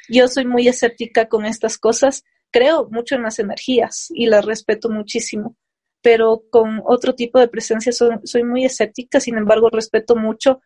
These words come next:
la sensibilidad de cada turista. Entonces, cuando ellos me dicen, "Vi algo, sentí algo", les creo, les creo y lo respeto muchísimo.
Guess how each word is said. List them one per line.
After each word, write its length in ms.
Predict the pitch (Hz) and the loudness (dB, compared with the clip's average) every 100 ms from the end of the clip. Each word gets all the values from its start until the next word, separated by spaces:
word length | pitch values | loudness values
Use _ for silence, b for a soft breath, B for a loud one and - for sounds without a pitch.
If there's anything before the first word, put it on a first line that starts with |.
| _ 233 | _ -6
la 100 | 220 | 0
sensibilidad 760 | 233 220 233 214 214 202 208 | 0 0 -2 -2 0 2 2
de 120 | 202 | 2
cada 240 | 208 190 185 | 0 0 0
turista. 460 | 196 202 - - | -2 -2 -6 -8
Entonces, 460 | 233 220 220 220 - | -8 -6 -8 -8 0
cuando 240 | 226 220 240 | 2 4 2
ellos 160 | 262 | 2
me 100 | 247 | -4
dicen, 300 | 233 254 208 | -4 -2 -2
"Vi 160 | 208 277 | 2 4
algo, 280 | 240 202 196 | 4 2 -2
sentí 440 | 233 208 208 254 | -4 -4 0 2
algo", 380 | 240 262 330 - _ _ _ _ _ _ _ | 4 4 0 -6 _ _ _ _ _ _ _
les 180 | 285 320 | -2 0
creo, 300 | - 190 - _ _ _ _ _ | 0 -2 -2 _ _ _ _ _
les 240 | 220 240 - | 0 0 0
creo 280 | 240 254 277 | 0 2 2
y 60 | |
lo 140 | 226 190 | 0 0
respeto 580 | 208 - 240 220 214 | -4 -2 -2 0 -4
muchísimo. 720 | 208 202 - 220 - 214 226 | -6 -8 -10 -10 -8 -10 -12